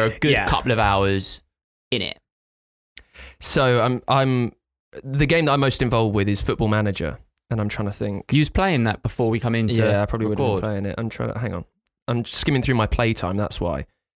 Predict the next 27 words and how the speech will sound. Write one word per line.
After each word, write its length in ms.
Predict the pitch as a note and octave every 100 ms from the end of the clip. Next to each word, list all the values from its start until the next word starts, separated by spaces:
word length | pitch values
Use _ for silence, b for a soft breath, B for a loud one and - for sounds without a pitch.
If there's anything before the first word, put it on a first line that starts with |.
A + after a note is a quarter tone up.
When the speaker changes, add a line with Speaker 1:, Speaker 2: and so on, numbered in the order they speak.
| _ _ _ -
Speaker 3:
So 580 | - C#3+ A#2+ A2+ A2+ A2+
the 140 | C3+
most 240 | D3+ E3+ -
played 240 | G3 A3
Football 260 | F3 D#3+ D3+
Man-, 160 | C#3
Manager 440 | C#3 C3+ A#2 A2+ G#2+
would 100 | B2
have 60 |
been, 380 | A#2 A#2 A#2 A2+
for 140 | - B2
me, 400 | A#2+ B2 A2+ G#2
Football 240 | B2+ B2
Manager 280 | A#2 A2 A2
twenty 440 | G#2 - B2+ A#2
twelve, 460 | A#2+ - C3 C3+ B2+
so 100 | -
I 60 | A#2
would 100 | A#2
have 60 |
been 80 | A2+
in 80 | G#2+
my 100 | G#2+
last 380 | G#2+ G#2+ G#2+ -
year 80 | G#2+
of 80 | G#2+
university, 760 | G#2 G#2 G2 G2+ - - F2+